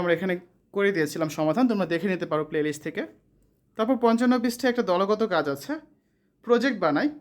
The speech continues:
সমস্যার ক্ষেত্রগুলো থেকে যে কোনো একটি ক্ষেত্র বেছে নাও। দলের সবার সঙ্গে পরামর্শ করে উক্ত ক্ষেত্রের আওতায় পড়ে এমন একটি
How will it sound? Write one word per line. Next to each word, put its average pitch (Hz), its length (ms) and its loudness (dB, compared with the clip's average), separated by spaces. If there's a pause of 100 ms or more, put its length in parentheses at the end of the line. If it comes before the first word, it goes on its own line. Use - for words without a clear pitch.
(240)
সমস্যার 262 400 0
ক্ষেত্রগুলো 262 460 0
থেকে 269 220 0
যে 233 80 0
কোনো 220 180 2
একটি 208 180 -4
ক্ষেত্র 202 280 -2
বেছে 185 240 -2
নাও। 302 100 0 (480)
দলের 175 300 4
সবার 202 260 2
সঙ্গে 208 260 -2
পরামর্শ 190 320 0 (140)
করে 233 200 2
উক্ত 180 120 -12 (100)
ক্ষেত্রের 175 300 -6 (100)
আওতায় 156 300 -2
পড়ে 202 240 0
এমন 165 220 -2
একটি 170 160 -8